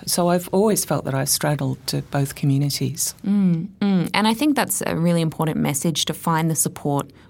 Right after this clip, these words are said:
Speaker 2: where you can, as well as learning to diversify and thinking, I guess, outside the box a little bit.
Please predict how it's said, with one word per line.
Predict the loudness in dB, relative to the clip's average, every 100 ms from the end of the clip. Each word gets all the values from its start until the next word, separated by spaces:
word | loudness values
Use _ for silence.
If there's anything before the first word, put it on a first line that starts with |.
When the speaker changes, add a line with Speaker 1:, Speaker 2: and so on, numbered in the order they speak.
| -2
Speaker 2:
where | 0
you | 2 0
can, | 0 0 2
as | 0 0
well | 2
as | 2 2
learning | 2 2 2 -2
to | -2
diversify | -2 0 0 -2 0 0 0 0
and | 0 0 -2 -10 -20 -20
thinking, | -6 -2 0 0 0 -2 -8 -12 -8
I |
guess, | -4 -4
outside | -4 -4 -4 -2
the | -2
box | -2 -4 -6 -8 -8 -4
a |
little | -2 -2
bit. | -4 -8